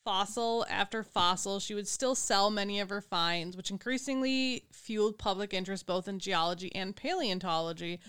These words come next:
People would flock to her fossil displays,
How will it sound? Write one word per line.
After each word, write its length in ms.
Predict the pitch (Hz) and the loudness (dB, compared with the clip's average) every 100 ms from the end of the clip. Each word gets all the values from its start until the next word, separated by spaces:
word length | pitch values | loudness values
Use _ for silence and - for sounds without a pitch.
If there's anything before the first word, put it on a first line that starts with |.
| - _ | -20 _
People 220 | 254 247 | -6 0
would 160 | 247 226 | 2 2
flock 380 | - 226 214 - | 2 4 4 2
to 100 | 226 | -2
her 160 | 220 | -2
fossil 380 | 214 196 180 190 | 2 2 2 0
displays, 800 | 180 180 - 180 185 180 180 - | -6 -8 -2 2 2 2 -2 -6